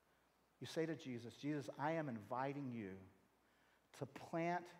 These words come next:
kingdom of heaven seeds in my unmet expectation.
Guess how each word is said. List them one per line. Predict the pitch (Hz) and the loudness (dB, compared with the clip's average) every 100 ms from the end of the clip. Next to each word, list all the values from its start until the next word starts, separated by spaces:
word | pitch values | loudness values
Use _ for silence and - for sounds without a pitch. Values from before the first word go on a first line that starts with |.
| - - - | -20 -20 -18
kingdom | - 180 190 180 180 | -2 2 4 4 4
of | 175 160 131 | 4 4 4
heaven | 160 147 151 | 6 6 4
seeds | 143 - 147 127 117 113 117 - - - - - - - _ | -2 -2 0 2 2 0 -4 -12 -16 -20 -20 -20 -20 -20 _
in | 165 180 170 | 8 10 10
my | 139 135 | 8 8
unmet | 131 131 127 | 6 6 4
expectation. | 135 - 143 170 156 - | 4 0 -4 -2 -4 -8